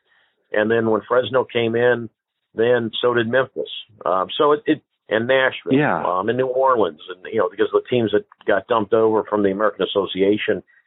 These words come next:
Speaker 2: Sure.
Speaker 1: Iowa, Omaha, the others I mentioned. So,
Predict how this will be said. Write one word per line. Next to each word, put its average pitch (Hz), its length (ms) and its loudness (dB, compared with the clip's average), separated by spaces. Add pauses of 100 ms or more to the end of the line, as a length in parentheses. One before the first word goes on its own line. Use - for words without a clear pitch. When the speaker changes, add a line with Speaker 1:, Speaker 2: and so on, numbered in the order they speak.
(100)
Speaker 2:
Sure. 98 520 0
Speaker 1:
Iowa, 87 120 2
Omaha, 95 440 0 (160)
the 90 120 -4
others 98 300 0
I 90 40 -4
mentioned. 92 460 -4
So, 104 200 0